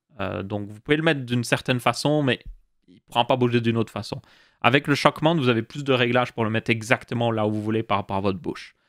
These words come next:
Donc, je vous le conseillerais vraiment si vous êtes intéressé par ce micro. L'autre précision que je voulais faire par rapport à ma vidéo, du coup, c'était ceux qui ont testé le Wave un, qui est du coup, évidemment, la version un petit peu moins chère. Elle a à peu près toutes les fonctionnalités du Wave trois.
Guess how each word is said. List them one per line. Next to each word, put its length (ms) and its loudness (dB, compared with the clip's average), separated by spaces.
Donc, 540 0
je 160 -2
vous 140 4
le 80 2
conseillerais 600 2
vraiment 380 -2
si 220 -4
vous 100 0
êtes 140 0
intéressé 320 -2
par 160 -6
ce 80 -12
micro. 300 -14
L'autre 160 2
précision 380 2
que 60 2
je 60 -2
voulais 140 4
faire 160 2
par 140 4
rapport 160 2
à 40 2
ma 120 2
vidéo, 240 2
du 100 0
coup, 160 0
c'était 300 -2
ceux 160 0
qui 160 -4
ont 80 -2
testé 260 -4
le 80 4
Wave 400 2
un, 320 2
qui 180 2
est 120 4
du 200 0
coup, 240 2
évidemment, 720 0
la 140 0
version 400 -4
un 60 -2
petit 180 -14
peu 100 -4
moins 220 0
chère. 400 0
Elle 160 4
a 80 4
à 60 0
peu 100 0
près 240 0
toutes 220 -8
les 80 4
fonctionnalités 560 0
du 80 2
Wave 320 2
trois. 400 -2